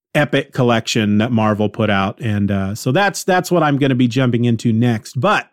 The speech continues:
from what I understand, at, at one point, somewhere within all of that, before they get to the nineteen eighty Moon Knight series, at some point they do retcon Moon Knight's first appearance to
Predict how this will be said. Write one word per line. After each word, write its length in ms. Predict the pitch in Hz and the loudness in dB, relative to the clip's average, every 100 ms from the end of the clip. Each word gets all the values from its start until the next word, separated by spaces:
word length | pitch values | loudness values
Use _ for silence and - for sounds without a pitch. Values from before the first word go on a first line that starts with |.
| _ | _
from 280 | _ - 151 | _ 0 4
what 140 | 175 233 | 4 2
I 180 | 233 | 2
understand, 760 | 202 175 147 - 175 151 127 - | 2 2 2 0 0 2 2 0
at, 220 | 151 139 - | 0 -2 0
at 220 | 151 139 | -2 0
one 280 | 170 262 262 | 2 2 0
point, 500 | - 190 170 160 - _ _ | 0 2 0 -2 -12 _ _
somewhere 640 | - - 220 226 214 196 180 | -8 -2 2 4 4 2 2
within 400 | 160 151 175 165 | 2 2 0 2
all 300 | 156 156 143 | 2 4 2
of 140 | 123 | 0
that, 440 | 131 110 92 - - _ | -2 -2 -4 -16 -20 _
before 440 | 127 123 180 208 180 | -2 0 2 4 4
they 160 | 175 | 2
get 340 | 135 151 156 - | 0 -2 -2 -2
to 540 | 156 143 131 127 117 _ _ | 2 4 4 2 -2 _ _
the 120 | - 120 | -2 0
nineteen 520 | 135 151 156 156 143 | 0 0 -2 0 2
eighty 260 | 135 139 | 2 2
Moon 320 | 123 131 131 120 | 2 2 2 2
Knight 260 | 117 117 | 0 -2
series, 600 | - 131 120 104 95 87 - _ _ - | -4 0 0 0 -4 -10 -18 _ _ -2
at 160 | 135 | -2
some 300 | - 196 208 | 0 0 0
point 260 | 175 185 180 | 2 0 2
they 160 | 160 | 0
do 340 | 139 151 185 165 | 2 2 4 4
retcon 880 | 139 147 - - 135 127 120 113 113 _ _ _ | 4 0 -2 -2 0 2 2 0 -2 _ _ _
Moon 400 | 135 139 156 156 | 2 4 4 4
Knight's 340 | 147 139 139 - | 2 -2 -4 -8
first 380 | - 135 - | -2 0 0
appearance 720 | - - 120 104 92 - - - _ _ _ | -2 -2 -2 0 -2 -6 -10 -10 _ _ _
to 420 | - 131 120 120 | 0 4 4 2